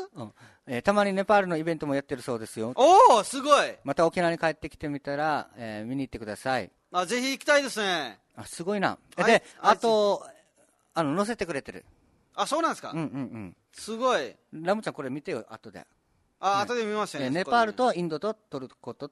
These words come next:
Speaker 1: タイ
Speaker 2: タイの。
Speaker 1: ですね。
Speaker 2: あー、すごい。なんか、
Speaker 1: うん。
Speaker 2: まあ、ネットとかでちょこっとは聞いたことあるんですけども、
Speaker 1: うん。
Speaker 2: リトルワールドのネパールのいろいろあるとか、そういうの。
Speaker 1: そうだ。えー、ジュン選手、土曜日から月曜日まで沖縄旅行にいました。あ、そんな、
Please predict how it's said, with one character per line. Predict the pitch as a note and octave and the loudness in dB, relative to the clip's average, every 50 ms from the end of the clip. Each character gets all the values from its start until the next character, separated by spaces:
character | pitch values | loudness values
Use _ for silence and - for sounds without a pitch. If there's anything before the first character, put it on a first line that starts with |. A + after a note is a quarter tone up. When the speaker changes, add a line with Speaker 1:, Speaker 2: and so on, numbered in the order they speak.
| _ _ | _ _
Speaker 1:
タ | _ - B2 G#2+ | _ -10 -10 -10
イ | E2+ - _ _ _ _ _ _ _ - | -10 -14 _ _ _ _ _ _ _ -12
Speaker 2:
タ | - D3 C#3+ | -10 -8 -8
イ | C3 | -8
の。 | A2+ A2 G2+ F#2 | -12 -16 -18 -20
Speaker 1:
で | - | -20
す | - | -18
ね。 | G#2 A2+ A#2+ B2+ _ _ _ _ _ _ - | -16 -16 -16 -18 _ _ _ _ _ _ -16
Speaker 2:
あ | C#3 | -10
ー、 | D#3 E3+ F3+ F#3 G3 G3 F#3+ | -8 -6 -4 -4 -4 -4 -6
す | - - G3+ | -8 -10 -14
ご | G#3+ G#3 F3+ G3 G#3 G#3 G#3+ G#3 | -14 -12 -8 -6 -4 -2 -2 -2
い。 | G3+ F#3+ F3+ | -2 -2 -2
な | G#3 B3 | -4 -4
ん | C#4+ | -4
か、 | - - A3 E3+ B2+ - - - - B2+ | -2 -4 -4 -4 -4 -8 -14 -18 -14 -12
Speaker 1:
う | |
ん。 | A2 G2 - - _ _ _ _ _ _ _ - | -12 -12 -14 -18 _ _ _ _ _ _ _ -14
Speaker 2:
ま | D#3 D#3 | -12 -10
あ、 | |
ネ | E3 F#3 | -10 -10
ッ | G#3+ | -12
ト | _ - E4+ F4 | _ -14 -14 -12
と | C#4+ F4+ | -12 -8
か | C#4 G#3 F3+ | -8 -8 -8
で | E3 | -8
ち | - - A3 | -10 -12 -14
ょ | G#3+ | -14
こ | - C#4+ E4 | -12 -14 -14
っ | - - | -14 -10
と | - | -8
は | G#3+ D#3+ - | -8 -8 -8
聞 | - G3+ G#3+ | -10 -14 -10
い | |
た | F#3+ A3+ G3 | -8 -8 -8
こ | E3+ F#3 | -8 -8
と | E3+ D#3 | -6 -6
あ | C#3+ C#3+ | -6 -6
る | D3+ | -8
ん | D3 | -8
で | C#3 C3 | -10 -12
す | - - | -14 -16
け | B2+ | -18
ど | A#2 A#2+ A#2 | -16 -16 -14
も、 | A2+ | -10
Speaker 1:
う | A#2 A2+ A2 | -6 -6 -6
ん。 | G2+ | -6
Speaker 2:
リ | F#2+ F#2+ | -8 -10
ト | - D3 | -10 -8
ル | C#3+ C#3 | -8 -6
ワ | C#3 C#3 C#3 | -6 -6 -6
ー | C3+ | -8
ル | B2 | -10
ド | C3+ C3 | -12 -14
の | |
ネ | B2+ C3 C#3+ C#3+ | -12 -12 -12 -10
パ | - D3+ C#3+ C#3 | -8 -6 -6 -6
ー | C#3 | -6
ル | C3 C3 | -8 -10
の | B2+ B2+ | -14 -14
い | B2+ B2+ | -14 -12
ろ | C3 C3+ | -12 -10
い | C3 C3 | -10 -10
ろ | B2+ B2 | -10 -10
あ | A#2+ | -10
る | A#2+ B2 | -12 -14
と | A2+ - A#2 | -16 -18 -20
か、 | - A2+ G#2+ | -20 -20 -20
そ | - A#2 | -18 -18
う | A2 | -18
い | A2 | -16
う | G#2+ | -16
の。 | G#2+ | -18
Speaker 1:
そ | G2+ | -18
う | F#2 | -20
だ。 | - - _ _ - _ _ | -20 -20 _ _ -20 _ _
え | - B2+ | -12 -10
ー、 | A#2 | -4
ジ | C#3 E3+ | -2 -2
ュ | F3+ | -2
ン | F3+ | -2
選 | - D#3+ D3 C3+ - | -2 -4 -6 -6 -6
手、 | - B2 G#2 - _ _ _ _ _ _ _ - - - - - _ - | -6 -8 -8 -8 _ _ _ _ _ _ _ -20 -20 -20 -20 -20 _ -2
土 | C3+ D#3 | 2 4
曜 | F3 F3+ | 4 4
日 | F3 F#3 | 2 0
か | - E3+ | 0 0
ら | D#3 | 0
月 | C#3+ D3+ - - | 0 -2 -2 -2
曜 | E3 D#3+ | -2 -2
日 | D#3 | -2
ま | D#3 D3 C#3+ | -2 -2 0
で | E3+ F#3 | 0 0
沖 | E3 D3+ C#3+ D#3 | -2 -2 -2 -2
縄 | D3 C#3 | -2 -2
旅 | C#3 C#3+ | -2 -4
行 | - C#3 C3 | -4 -4 -4
に | B2 A#2+ | -4 -4
い | A#2+ | -4
ま | A#2+ A2+ | -6 -6
し | - | -6
た。 | G2+ - - | -8 -8 -8
あ、 | A#2 | -6
そ | - F#3+ G#3 | -4 -2 -2
ん | A#3 B3+ | -2 -2
な、 | B3+ A#3+ G3 | -4 -6 -8